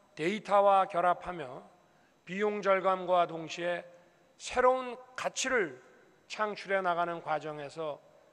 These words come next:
끊임없이 새로운 비즈니스가 발생하고 있습니다. 한국 정부가 추진하고 있는 민간 주도 성장에서도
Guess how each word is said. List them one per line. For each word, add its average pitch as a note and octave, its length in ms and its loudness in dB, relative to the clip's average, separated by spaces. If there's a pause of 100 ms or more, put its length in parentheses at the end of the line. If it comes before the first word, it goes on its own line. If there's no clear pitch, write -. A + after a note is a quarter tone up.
(400)
끊임없이 C4+ 760 0
새로운 G#3 520 -2
비즈니스가 E3+ 840 -4 (280)
발생하고 D#3+ 800 -4
있습니다. C3 500 -16 (1080)
한국 G#3+ 420 0
정부가 G3+ 560 4
추진하고 F#3+ 560 0
있는 E3 440 -10 (680)
민간 G3+ 580 0
주도 F3+ 400 -2
성장에서도 E3+ 1120 -6